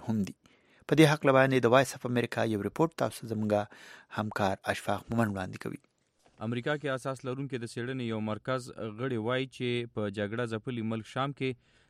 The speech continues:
Speaker 2: د روس لخوا په بمبارۍ او د دې په شدت کې زیاتوالی ښایي چې په خپل سر د دغې کار ورته پوره ازادي حاصله ده. د جګړې په هکله د مطالعې یو اداره کې کارکوونکي جنیویو کیساګرانډ وایي چې د تېرې فروری میاشتې په آخر کې د شام په خاوره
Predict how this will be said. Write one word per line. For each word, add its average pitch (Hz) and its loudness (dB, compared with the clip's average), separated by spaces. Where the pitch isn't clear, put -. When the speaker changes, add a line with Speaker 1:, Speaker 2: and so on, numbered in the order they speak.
Speaker 2:
د 113 -4
روس 127 -2
لخوا 131 -2
په 123 -4
بمبارۍ 104 0
او 107 -2
د 101 -6
دې 120 -2
په 110 -10
شدت 101 -6
کې 110 -8
زیاتوالی 101 -4
ښایي 120 -4
چې 104 -10
په 101 -12
خپل 101 -8
سر 120 -6
د 117 -10
دغې 98 -6
کار 117 -6
ورته 101 -6
پوره 113 -6
ازادي 101 -6
حاصله 98 -6
ده. 101 0
د 131 0
جګړې 143 -2
په 147 -2
هکله 143 -4
د 123 -4
مطالعې 120 -2
یو 117 0
اداره 107 -2
کې 123 -10
کارکوونکي 120 -6
جنیویو 117 -4
کیساګرانډ 107 -6
وایي 113 -2
چې 131 -4
د 117 2
تېرې 139 -2
فروری 123 -2
میاشتې 127 -4
په 117 -8
آخر 110 -6
کې 120 -10
د 104 -6
شام 120 -6
په 113 -4
خاوره 120 -2